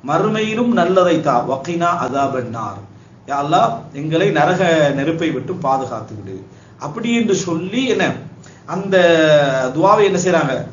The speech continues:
அதான் ரசூலுல்லாஹி ஸல்லல்லாஹு அலைஹி வஸல்லம் அவர்கள் கற்றுக் கொடுத்தார்கள் பார்க்கிறோம். எனவே நாங்க வந்து இந்த, அஹ், சில சகோதரர்கள் நிறைய கேள்வி கேட்கிறாங்க. என்ன அந்த வீட்ல தொழலாமா அப்படின்னா எல்லா மசாலாவும் வரும்.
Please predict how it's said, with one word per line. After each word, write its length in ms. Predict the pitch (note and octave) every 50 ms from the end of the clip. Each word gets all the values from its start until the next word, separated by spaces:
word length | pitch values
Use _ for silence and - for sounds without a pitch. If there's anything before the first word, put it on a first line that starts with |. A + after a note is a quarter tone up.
| - C#3
அதான் 160 | D3 D#3+ D#3
ரசூலுல்லாஹி 420 | D3 D3+ G3+ G3+ F#3+ F#3 F3 E3 D#3+
ஸல்லல்லாஹு 300 | D#3+ E3+ E3 E3 D#3+ D#3+
அலைஹி 40 |
வஸல்லம் 220 | D3 D#3 D#3 D3 C#3
அவர்கள் 220 | C3+ C#3+ F3 F3
கற்றுக் 380 | - D#3 D3 D3+ - G3+ D#3+ D#3+
கொடுத்தார்கள் 420 | F#3 E3+ E3+ E3 D3 C3+ B2+ A#2+
பார்க்கிறோம். 540 | A#2+ G#2+ F#2+ A#2 A2+ G#2+ - - A2 - -
எனவே 340 | A#2+ C#3+ F3+ A#3 E3 D3+ - - - - - - - -
நாங்க 320 | D3 D3+ F#3+ A3 G#3+ G#3
வந்து 560 | G3+ F#3+ F#3 F#3+ G3 B3+ B3 - - - F3 F3
இந்த, 200 | A3 A#3+ A#3+ A#3+ A3 G#3+ G3+ G3 F#3 F3+ F3 - - - -
அஹ், 280 | D#3 D#3 D3+ C#3+ D3
சில 220 | D3 - E3+ E3 D#3
சகோதரர்கள் 540 | D#3 E3+ D#3 E3+ E3+ E3+ F3+ F#3 E3+ D#3+ D#3
நிறைய 320 | D#3+ E3 E3 F3 F3+ E3+
கேள்வி 400 | D#3+ D#3 D#3 D#3 E3 D#3+ D#3 D3
கேட்கிறாங்க. 420 | C3 B2 B2 B2 A#2+ B2 D#3 F#3 - - - - - - - - - - - - - - - - - -
என்ன 280 | C3 D3 C#3+ A#2 G2+ - - - - - - -
அந்த 220 | C3+ C3+ C#3 C#3 C3+ C3+ C3 C3 B2+ B2 A#2+ A#2+ A#2+ A#2 A#2 A#2 A#2 A#2 A#2 A#2 A#2 A#2 A#2 A#2+ A#2+ B2+
வீட்ல 220 | C#3 C3+ B2+ C3
தொழலாமா 340 | B2+ B2 B2 B2+ B2 B2 B2
அப்படின்னா 280 | B2+ B2 A#2+ A#2+ -
எல்லா 480 | B2+ C3+ E3+ G3 G#3 A3 G#3+ G3+ F3+ E3
மசாலாவும் 360 | - - F3 D#3+ E3+ - D#3
வரும். 240 | D3 D3 D#3 -